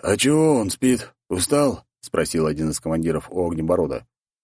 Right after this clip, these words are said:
«Да фиг его знает, может, и устал», — почесал он свою бороду, которую считал своей гордостью. «А может, виной всему руна испепеления?» Не все обратили внимание на выжженную землю. Мало ли,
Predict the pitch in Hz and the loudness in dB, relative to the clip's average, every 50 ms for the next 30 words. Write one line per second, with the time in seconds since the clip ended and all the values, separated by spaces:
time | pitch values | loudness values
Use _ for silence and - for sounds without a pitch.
0 | _ _ _ - 117 160 175 175 - 240 220 202 - 196 180 165 143 131 147 147 | _ _ _ 2 4 4 4 4 4 4 4 6 6 4 4 4 4 4 4 4
1 | 131 117 101 - - - 147 185 170 - - 127 113 95 - - 143 139 135 123 | 2 2 0 -4 -6 -2 0 0 0 2 2 0 0 0 -2 0 0 2 2 0
2 | - - _ _ _ _ _ _ _ - 73 - - - 76 71 69 65 - 76 | -2 -6 _ _ _ _ _ _ _ -6 -4 -4 -2 0 0 0 0 -2 -4 -4
3 | 73 73 78 98 101 95 82 82 78 - - _ _ _ _ _ - 131 113 90 | -4 -2 0 2 2 2 2 0 -2 -4 -6 _ _ _ _ _ -6 -2 0 0
4 | 90 82 - - - - 76 - - 78 80 82 87 80 71 71 - - - - | 0 0 -2 -2 -2 -2 -2 0 -2 -4 -2 -2 -2 -4 -4 -6 -12 -12 -14 -16
5 | - _ _ _ _ _ _ _ _ _ _ - - - 95 180 147 - - 123 | -16 _ _ _ _ _ _ _ _ _ _ -2 0 2 4 2 2 2 0 0
6 | 147 160 165 175 165 135 - 135 156 156 151 135 117 131 160 160 143 135 123 117 | 2 2 4 4 2 2 2 2 2 4 4 4 4 4 4 4 4 4 4 2
7 | 113 113 - 104 85 87 95 110 131 139 139 131 131 127 123 110 95 - _ _ | 0 -2 -6 -10 -8 -6 -2 2 4 4 6 6 4 4 2 0 -4 -10 _ _
8 | _ _ _ _ _ _ _ _ _ _ _ - 76 73 - - - 127 123 101 | _ _ _ _ _ _ _ _ _ _ _ -6 -4 -4 -4 -2 0 2 2 2
9 | 82 80 80 80 98 87 80 76 73 73 78 85 95 92 85 82 78 76 80 82 | 2 2 -2 0 0 -2 0 0 -2 -2 0 0 0 0 0 0 0 0 0 -2
10 | 85 92 80 80 85 85 87 87 82 85 113 120 101 73 65 64 60 - _ _ | 0 -2 -4 -2 -2 0 0 0 0 0 0 0 0 0 -2 -6 -8 -10 _ _
11 | _ _ _ _ _ _ _ _ - 165 180 180 165 151 131 117 101 85 78 71 | _ _ _ _ _ _ _ _ 0 2 4 4 4 4 4 4 2 0 -2 -4